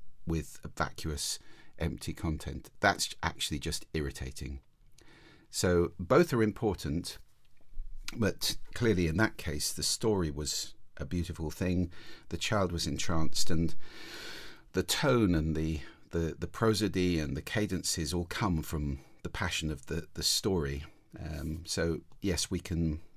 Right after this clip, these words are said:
decode a good amount of language from, um, from the, the way that we use our voice, from the way we say it. Uh, nevertheless, I think what we say is incredibly important as well.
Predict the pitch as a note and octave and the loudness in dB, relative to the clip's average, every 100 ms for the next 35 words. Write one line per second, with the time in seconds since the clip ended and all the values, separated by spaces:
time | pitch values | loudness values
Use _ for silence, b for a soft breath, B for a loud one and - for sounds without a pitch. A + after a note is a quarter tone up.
0 | - A2 G#2+ A#2+ F#2+ F2 C#3+ C3 C2+ C2+ | -4 -2 0 0 0 0 -2 0 -2 -4
1 | - C#2+ C#2 C#2 A#1+ B1+ - D#2 C#2+ C2 | -6 -6 -4 -4 -6 -6 -6 -4 -4 -8
2 | - - - F#2 D2+ D#2 - - D2+ D2 | -14 -18 -12 -10 -8 -10 -10 -8 -6 -6
3 | D2+ D2 E2 E2 D#2+ D2+ D#2 D2 - B | -8 -6 -2 -2 -2 -4 -4 -6 -8 B
4 | B B B B - F#2 B2+ A2 D#2 C2+ | B B B B -4 4 6 6 2 -2
5 | D2+ D2 F#2 - - - - D#2+ D#2 D#2+ | -2 -2 0 -2 -4 -10 -8 -4 -2 2
6 | A2 E2+ C#2+ - C2+ A#1+ - - b - | 2 2 0 -2 -4 -6 -6 -8 b -8
7 | - D2+ - F#2 E2+ E2 D2+ - D#2 - | -6 -4 -2 0 0 -2 -2 -2 -4 -2
8 | E2+ - - - - - - - F2+ - | -4 -6 -12 -16 -16 -14 -10 -2 0 0
9 | - D2+ - D#2 D2 C#2+ - - - - | -2 -2 -2 -2 -2 -2 -4 -2 0 0
10 | - D2+ - D2 - F2+ D#2 C#2+ C#2 - | -2 -6 -4 -4 -2 -2 -2 -4 -4 -4
11 | C2+ - C#2+ D2 - E2 D2 | -6 -6 -6 -6 -2 0 0